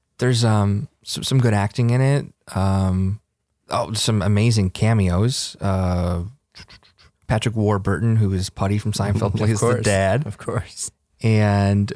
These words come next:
Speaker 1: who am I thinking of? Maybe
Speaker 2: <laughs> I love
Speaker 1: Virginia
Speaker 2: him.
Speaker 1: Madsen might, yeah, Virginia Madsen plays them. Uh,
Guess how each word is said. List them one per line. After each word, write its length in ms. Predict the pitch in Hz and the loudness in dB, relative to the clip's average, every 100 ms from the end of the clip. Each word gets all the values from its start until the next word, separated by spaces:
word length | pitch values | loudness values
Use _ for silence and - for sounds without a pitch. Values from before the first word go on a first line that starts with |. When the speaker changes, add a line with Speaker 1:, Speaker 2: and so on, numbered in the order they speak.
| - | -6
Speaker 1:
who 160 | 113 107 | -2 0
am 100 | 107 | 0
I 160 | 104 | 0
thinking 600 | 107 - 104 107 101 104 101 | -2 -4 -4 -4 -4 -2 -2
of? 320 | 101 101 117 | -2 -4 -4
Maybe 200 | 104 113 | -4 -4
Speaker 2:
<laughs> 20 | |
I 40 | 107 | -2
love 160 | 120 | 0
Speaker 1:
Virginia 400 | 120 - 139 143 | 2 2 4 4
Speaker 2:
him. 80 | 131 | 4
Speaker 1:
Madsen 380 | 127 139 - 143 | 4 2 0 0
might, 200 | 135 98 | 0 -2
yeah, 200 | 107 113 | -4 -2
Virginia 340 | 117 110 117 | 0 0 2
Madsen 320 | 113 110 117 117 | 2 2 0 0
plays 220 | 104 104 | 0 0
them. 180 | 104 104 | 0 0
Uh, 220 | 117 101 | 0 -2